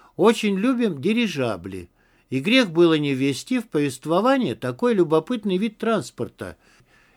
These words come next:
имеющий весьма большие перспективы, и в том числе из-за топлива.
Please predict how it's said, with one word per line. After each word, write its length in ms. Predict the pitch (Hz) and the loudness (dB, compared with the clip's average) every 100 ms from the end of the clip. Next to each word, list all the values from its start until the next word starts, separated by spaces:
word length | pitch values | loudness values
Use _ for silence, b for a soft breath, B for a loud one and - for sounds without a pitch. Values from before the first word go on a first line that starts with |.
| b | b
имеющий 580 | 131 208 269 233 - 147 | 2 4 4 4 0 2
весьма 420 | 143 131 190 226 | 0 0 0 2
большие 440 | 180 143 - 185 | 2 0 2 0
перспективы, 1000 | 185 190 - 196 180 _ 113 101 90 85 - b b b b b b | 0 -4 -2 -6 -6 _ -8 -6 -6 -10 -14 b b b b b b
и 100 | 131 | -4
в 80 | 139 | -2
том 240 | - 285 269 | 2 2 4
числе 540 | - 139 - 117 101 | 0 -2 0 0 -2
из-за 400 | - 156 202 254 | -2 -2 2 0
топлива. 720 | - 131 110 98 98 85 82 | 0 -2 -2 -6 -10 -10 -12